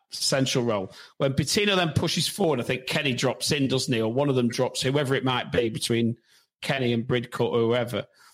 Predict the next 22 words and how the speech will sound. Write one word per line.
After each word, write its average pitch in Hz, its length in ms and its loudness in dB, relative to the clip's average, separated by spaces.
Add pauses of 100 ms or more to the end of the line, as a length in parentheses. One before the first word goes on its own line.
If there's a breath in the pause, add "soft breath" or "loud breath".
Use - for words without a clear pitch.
(180 soft breath)
So 139 280 0
I - 80 0
think, 190 240 -2
I 147 60 -2
think - 280 -2
there's 139 140 2
a 139 60 2
bit - 180 -4
more 139 160 4
fluidity 143 760 0
in 120 120 2
relation 123 400 0
to - 80 -8
the 131 80 0
way 123 160 2
that, 113 180 0 (340)
that 127 140 -2 (640)
three 123 400 2
play 139 480 2
than 110 280 0 (380 soft breath)
we've 120 180 -2
perhaps - 560 -4